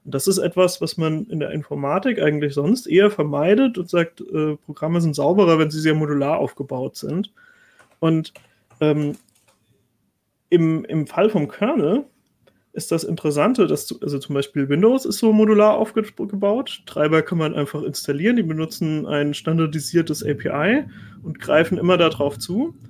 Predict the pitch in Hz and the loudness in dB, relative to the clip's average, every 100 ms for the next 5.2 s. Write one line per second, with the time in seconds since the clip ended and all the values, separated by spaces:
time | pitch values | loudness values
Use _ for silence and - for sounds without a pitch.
0 | - - - - _ _ - 180 165 165 | -20 -20 -20 -20 _ _ -2 0 4 4
1 | 220 247 - _ _ _ - 196 175 180 | 4 0 -4 _ _ _ -2 0 2 0
2 | - 208 220 - 160 196 202 - 170 254 | 2 2 2 4 2 4 2 2 0 2
3 | 226 208 214 208 196 180 175 - 214 - | 2 2 2 0 -2 -2 -4 -2 -4 -4
4 | - 175 - 165 175 190 190 - 175 165 | -8 -8 -2 0 2 2 -2 -4 -2 -2
5 | 165 | -4